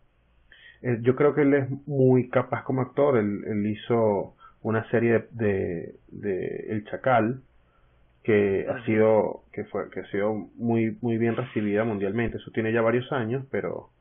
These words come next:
Speaker 1: El
Speaker 2: Sí, yo
Speaker 1: Chacal,
Speaker 2: lo vi,
Speaker 1: por cierto, es un
Speaker 2: estaba
Speaker 1: terro-,
Speaker 2: Carlos, ¿no?
Speaker 1: es, es un terrorista venezolano,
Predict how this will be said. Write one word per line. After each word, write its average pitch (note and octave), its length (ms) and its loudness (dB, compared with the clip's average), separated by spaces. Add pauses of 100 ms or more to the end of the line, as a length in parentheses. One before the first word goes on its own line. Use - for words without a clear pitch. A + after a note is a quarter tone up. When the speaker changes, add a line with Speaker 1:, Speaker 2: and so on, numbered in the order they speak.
(300)
Speaker 1:
El B2 100 2
Speaker 2:
Sí, B2 80 0
yo B2+ 60 2
Speaker 1:
Chacal, A#2 160 4
Speaker 2:
lo A2+ 40 0
vi, A#2 80 2
Speaker 1:
por A#2 80 -4
cierto, C#3 260 4
es C#3 60 0
un C#3+ 80 2
Speaker 2:
estaba C3+ 60 4
Speaker 1:
terro-, C3 220 6
Speaker 2:
Carlos, C3+ 260 -10
¿no? - 60 -20 (180)
Speaker 1:
es, A#2 140 -6
es G2+ 40 -8
un A2+ 180 -6
terrorista A2+ 480 2
venezolano, B2 640 -4